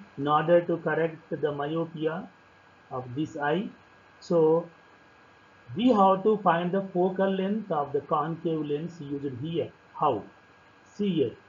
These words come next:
In this case, the concave lens has formed the image at M. So object is at infinity. So the object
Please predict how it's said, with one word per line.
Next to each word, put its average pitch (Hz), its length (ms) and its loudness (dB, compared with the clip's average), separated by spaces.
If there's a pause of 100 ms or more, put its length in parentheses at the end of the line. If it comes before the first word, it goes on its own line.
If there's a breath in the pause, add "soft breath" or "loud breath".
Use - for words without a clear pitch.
(540)
In 160 140 -4
this 247 220 0
case, 180 480 0 (100)
the 156 80 -2
concave 196 600 4
lens 160 400 -4 (120)
has 147 380 -4 (180)
formed 170 380 -2
the 170 200 -6
image 156 500 -6 (640)
at 147 120 -2
M. 127 440 -2 (800)
So 160 440 0 (300)
object 170 600 4
is 175 240 -6
at 170 140 -6
infinity. 160 760 -6 (1200)
So - 180 -10
the 156 200 -4 (520)
object 185 600 2